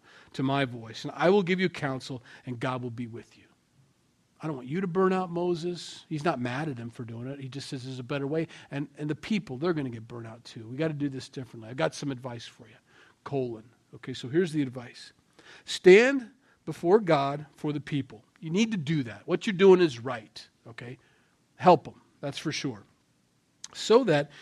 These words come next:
you may bring the difficulties to God." That is your place, that's your role. "And," here's what I want you to do. I want you to teach them the statutes and the laws,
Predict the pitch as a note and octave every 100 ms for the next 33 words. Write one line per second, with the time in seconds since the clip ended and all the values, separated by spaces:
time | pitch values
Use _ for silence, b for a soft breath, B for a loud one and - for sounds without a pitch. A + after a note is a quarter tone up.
0 | B - F3 F3 D3 C#3 F#3 A3 E3+ D3+
1 | E3 - D3 D3+ C#3 - C3 B2+ A2 G#2+
2 | D3 E3 C#3+ D#3 - C#3+ C3 - B2 -
3 | C3 A#2+ A2 - B B B - E3 F3+
4 | D#3 C3 E3+ G3 _ _ _ _ - C3
5 | D#3 D#3+ D#3 - E3 E3 D#3 C3 D3+ -
6 | C#3+ B2 - - B3+ - - A#2 A#2+ C3
7 | B2+ - F3 G#3 - - B2 - - _
8 | b b - C3+ C3+ D3 G#3+ E3+ C#3 -